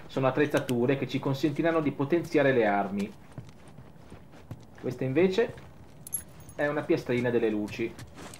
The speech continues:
Non credo riuscirò a trovarle tutte, ma cercherò comunque di raccogliere quelle che mi capiteranno davanti al naso.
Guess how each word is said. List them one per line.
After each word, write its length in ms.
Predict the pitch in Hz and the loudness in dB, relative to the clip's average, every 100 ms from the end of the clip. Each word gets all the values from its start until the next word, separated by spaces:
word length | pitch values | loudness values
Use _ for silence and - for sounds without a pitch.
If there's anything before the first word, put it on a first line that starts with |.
| - - - - - - - - - | -14 -14 -16 -14 -14 -14 -14 -8 0
Non 220 | 143 170 | 4 6
credo 260 | 180 180 | 6 8
riuscirò 400 | 170 151 - 147 | 10 8 8 6
a 80 | 143 | 6
trovarle 460 | 139 131 131 139 185 | 6 6 8 8 6
tutte, 500 | 139 131 - 160 - - - - - | 2 -2 2 0 0 -12 -18 -18 -10
ma 100 | 147 | -4
cercherò 320 | 139 156 147 | 0 2 4
comunque 320 | 143 143 135 127 | 2 2 2 2
di 80 | |
raccogliere 500 | 120 117 123 117 113 | 2 4 4 6 4
quelle 380 | 107 117 117 113 | 4 4 4 4
che 100 | 104 | 2
mi 80 | 110 | -2
capiteranno 540 | - 95 101 113 110 | -2 -2 0 0 2
davanti 320 | 107 104 98 98 | 2 0 0 -2
al 80 | |
naso. 500 | 92 87 87 92 - | -4 -6 -8 -10 -14